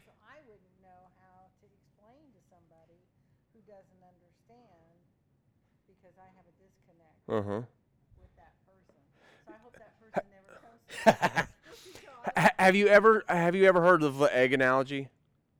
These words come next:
Speaker 1: What, who came first?
Speaker 2: Trying to describe <laughs> which came first. No, uh, the egg analogy between, um, to describe the triune God. You've got the, uh, uh, think of a boiled egg.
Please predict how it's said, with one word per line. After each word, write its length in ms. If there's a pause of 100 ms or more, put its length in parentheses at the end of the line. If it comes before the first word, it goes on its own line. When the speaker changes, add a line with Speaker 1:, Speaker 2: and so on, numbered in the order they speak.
(280)
Speaker 1:
What, 140 (180)
who 60 (500)
came 340
first? 120
Speaker 2:
Trying 280
to 80
describe 640
<laughs> 220
which 280
came 200
first. 340 (220)
No, 220 (220)
uh, 160
the 220
egg 200
analogy 440
between, 580
um, 420 (1040)
to 120
describe 720 (420)
the 120
triune 420
God. 320 (960)
You've 260
got 260 (320)
the, 200 (220)
uh, 40
uh, 560 (260)
think 180
of 60
a 60
boiled 400
egg. 320